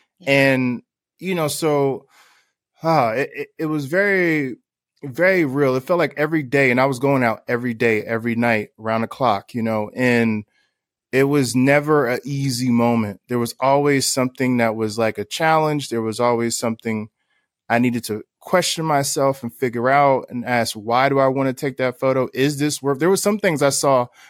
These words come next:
Speaker 2: that I think a lot of photographers would have taken pictures of. I felt like that wasn't right, you know, like,
Speaker 1: Right.
Speaker 2: so it's also discernment is also another
Speaker 1: Mm-hmm.
Speaker 2: thing. And I think, um, it ultimately,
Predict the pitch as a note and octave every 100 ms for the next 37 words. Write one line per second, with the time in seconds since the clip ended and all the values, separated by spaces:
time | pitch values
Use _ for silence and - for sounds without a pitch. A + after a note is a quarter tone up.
0 | - C#3+ C#3 - F3+ D3 _ _ _ _
1 | C3+ B2+ C3+ F3+ F3+ C3 C#3+ A#2+ G#2+ -
2 | G#2+ G#2 - A2 G#2+ - A2 G#2+ A2 -
3 | C3 D#3+ E3 C3 G2 A#2+ A#2 A2+ A#2 A2+
4 | A#2+ A#2+ D3+ - C3 B2+ C3 B2 A#2+ -
5 | - - E3 D3 C#3+ F3+ F3+ F3+ C#3+ -
6 | D#3+ D#3+ A#2 G#2+ - A#2 B2 B2 - B2
7 | A#2 A2+ A2 A#2 A2 G#2+ A2 _ _ _
8 | _ C#3 C#3+ C#3+ F3+ F3+ F3 D#3+ D3+ D3
9 | C#3 B2+ - C#3+ - C#3+ D#3+ F3+ D#3+ C#3
10 | D3 C#3+ C#3+